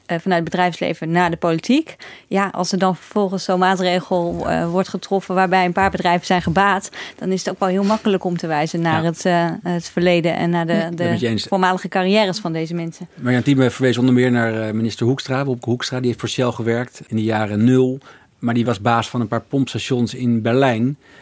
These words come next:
Speaker 2: Nou, die had niets te maken met fiscale politiek in de, in die tijd. Hij is later consultant geworden. Wat ook vaak wordt verweten, het waren allemaal consultants, deze ministers. En toen heeft hij een klus voor de Belastingdienst gedaan.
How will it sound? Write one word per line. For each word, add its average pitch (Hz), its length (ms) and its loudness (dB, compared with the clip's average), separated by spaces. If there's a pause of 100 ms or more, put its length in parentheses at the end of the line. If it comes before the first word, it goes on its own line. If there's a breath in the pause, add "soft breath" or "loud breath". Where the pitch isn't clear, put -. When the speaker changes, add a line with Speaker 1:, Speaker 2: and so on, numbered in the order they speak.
(120)
Speaker 2:
Nou, 117 200 0
die 107 120 0
had 110 140 0
niets 127 220 2
te - 60 0
maken 113 220 2
met 110 140 -2
fiscale 110 380 -4
politiek 107 480 -4
in 101 160 -2
de, 98 160 -4
in 101 80 -4
die 101 100 -4
tijd. 95 320 -6 (300 loud breath)
Hij 110 160 2
is 101 80 0
later 113 300 2
consultant 120 440 2
geworden. 123 440 0 (500 loud breath)
Wat 110 180 -4
ook 113 120 0
vaak 123 160 0
wordt 120 160 0
verweten, 117 340 2
het 120 80 -4
waren 107 160 0
allemaal 113 180 -2
consultants, 120 520 -4
deze 127 200 -2
ministers. 127 540 2
En 117 100 -4
toen 127 140 2
heeft 107 200 0
hij 101 100 -2
een 107 100 -2
klus 117 220 0
voor - 180 -4
de 120 60 4
Belastingdienst 113 560 0
gedaan. 101 360 -2